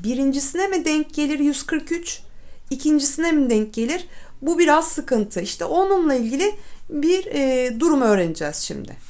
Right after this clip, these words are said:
Tamam. Şimdi zaten en başta dokuz tane dedik rakam var. Artı, e, on,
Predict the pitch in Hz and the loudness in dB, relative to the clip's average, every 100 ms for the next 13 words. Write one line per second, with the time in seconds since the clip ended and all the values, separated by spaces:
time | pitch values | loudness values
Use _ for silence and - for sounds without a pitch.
0 | - - - 466 - - - - - - | -14 -12 -8 -6 -8 -12 -20 -18 -18 -20
1 | - - - - 359 311 294 - 339 320 | -20 -20 -12 -4 -2 -2 -2 0 0 2
2 | 330 330 330 330 277 233 - 247 294 - | -2 0 2 4 4 2 2 -4 -4 -8
3 | 254 277 - 311 - 277 233 220 208 277 | -2 0 0 -2 0 0 0 0 0 -2
4 | - 247 240 233 196 165 196 - - - | 0 0 2 2 2 0 -4 -8 -18 -18
5 | - - - 302 330 330 - 226 311 - | -18 -4 6 8 8 4 2 2 0 -10
6 | - - - - 247 240 233 233 - - | -18 -20 -14 -4 0 2 2 -2 -12 0
7 | 285 269 269 269 | 4 6 4 0